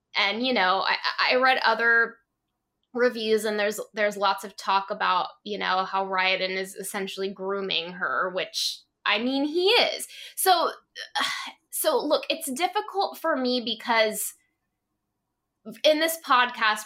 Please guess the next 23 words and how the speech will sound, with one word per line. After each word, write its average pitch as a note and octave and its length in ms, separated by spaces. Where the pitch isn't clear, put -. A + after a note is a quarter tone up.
we're G#3+ 120
really A3 260
trying G3 400
to F#3+ 100
just G3 260
take G#3+ 300
each - 340
book F#3+ 300
as G3+ 140
it - 100
comes G3 400
out F3+ 480
and F#3 180
kind F#3+ 220
of F#3 180
discuss F#3+ 680
that F3+ 200
book F3+ 240
as F3+ 220
though F3 520
we G3 100
don't F3+ 240
know F3 580